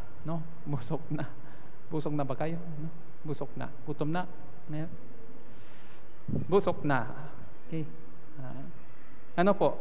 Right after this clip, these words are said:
Ito pang resulta ng biyaya ng Diyos. Lahat sila'y naligtas.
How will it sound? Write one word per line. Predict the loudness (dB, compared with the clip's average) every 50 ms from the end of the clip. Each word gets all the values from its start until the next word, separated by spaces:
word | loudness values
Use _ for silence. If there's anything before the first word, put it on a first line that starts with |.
| 0
Ito | 2 2 4 4
pang | 4 4 4
resulta | 4 4 4 4 2 4 4 4 4
ng | 4 4 2 2 2 0 0 0 0 0 0 0 0 0
biyaya | 0 0 2 2 4 4 4 2 2 2
ng | 2 2 2 2 2
Diyos. | 2 0 0 0 0 0 0 0 0 0 0 0 0 0 0 0 0 0 0 0 0 0 0 2
Lahat | 4 6 4 4 4 2
sila'y | 2 4 4 4 4
naligtas. | 2 2 0 0 0 0 0 0 0